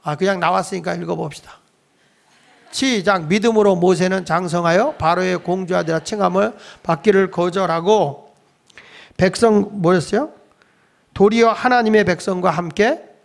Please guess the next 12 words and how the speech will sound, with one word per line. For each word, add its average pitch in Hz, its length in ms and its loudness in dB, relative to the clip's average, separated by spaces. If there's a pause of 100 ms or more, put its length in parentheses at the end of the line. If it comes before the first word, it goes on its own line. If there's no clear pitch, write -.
(400)
이십오 170 400 -2
절. 143 300 -6 (1400)
도리어 202 320 2
하나님의 226 360 0
백성과 196 380 -2
함께 170 260 -2
고난받기를 190 840 -2
잠시 175 400 -4
죄악의 175 440 -2
낙을 160 340 0
누리는 180 320 4
것보다 175 540 0